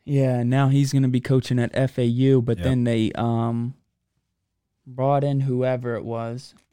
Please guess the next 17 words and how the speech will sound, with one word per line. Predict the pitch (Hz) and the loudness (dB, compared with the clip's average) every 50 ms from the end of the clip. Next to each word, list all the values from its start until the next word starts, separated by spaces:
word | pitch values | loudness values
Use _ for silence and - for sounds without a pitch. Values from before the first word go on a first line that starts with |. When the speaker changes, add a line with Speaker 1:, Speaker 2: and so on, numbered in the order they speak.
| _ _ | _ _
Speaker 1:
uh, | - 120 110 98 95 98 101 | -14 -14 -12 -12 -12 -12 -12
assistant | 110 113 - - 131 127 - - 120 120 120 | -12 -12 -6 -4 -4 -4 -4 -4 -4 -2 -2
on | 117 117 | -2 -2
their | 117 117 117 | -2 -4 -6
team | 117 - - 120 123 123 120 131 139 - _ | -6 -6 -6 -4 -4 -4 -4 -6 -8 -12 _
to, | - - 120 113 - - | -12 -10 -8 -8 -8 -8
um, | 113 117 117 117 117 117 117 110 110 139 - _ _ _ _ _ _ _ _ _ _ _ _ _ _ _ _ _ _ _ _ _ _ _ _ _ _ _ | -6 -6 -4 -4 -4 -4 -6 -6 -8 -10 -14 _ _ _ _ _ _ _ _ _ _ _ _ _ _ _ _ _ _ _ _ _ _ _ _ _ _ _
be | 131 135 | -2 -2
the | 139 135 127 - | 0 0 0 0
interim | 120 139 135 - - 139 135 | 0 0 0 0 -2 -2 -2
coach, | 135 147 147 143 - - | 0 -2 -2 -2 -2 -2
and | 131 | -2
he | 127 123 | -2 -2
looked | 135 156 151 113 127 | -2 -2 -2 -2 -2
good | 139 156 165 151 | -2 0 0 0
at | 123 - - _ | -2 -4 -6 _
first. | 113 110 98 95 - - - | -12 -12 -12 -12 -16 -20 -20